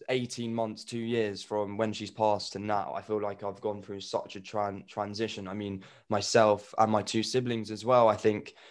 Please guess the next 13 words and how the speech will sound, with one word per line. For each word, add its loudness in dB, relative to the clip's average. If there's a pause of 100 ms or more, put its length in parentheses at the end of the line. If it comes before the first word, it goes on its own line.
(120)
you 0
know, 4
going 6
two 2
years, 6 (160)
you 0
know, 2
when 2
it, -4
it 4
doesn't 0
seem -2
like -2